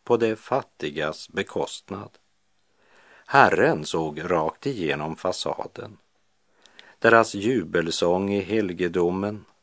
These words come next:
det var bara ett kötsligt skrålande.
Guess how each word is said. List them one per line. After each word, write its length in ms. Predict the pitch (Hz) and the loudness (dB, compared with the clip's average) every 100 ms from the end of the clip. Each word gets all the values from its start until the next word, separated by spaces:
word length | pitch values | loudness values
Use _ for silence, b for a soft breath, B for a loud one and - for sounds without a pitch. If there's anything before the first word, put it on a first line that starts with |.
| _ b b b b | _ b b b b
det 120 | 90 | 2
var 140 | 80 | 2
bara 360 | 78 131 90 76 | 4 4 4 2
ett 160 | 78 | -2
kötsligt 840 | - - 101 139 - - - 71 - | -6 -4 -2 -2 -6 -12 -6 -6 -6
skrålande. 960 | - - - 127 95 80 113 143 - | -12 -6 -2 -2 -2 -4 -4 -4 -10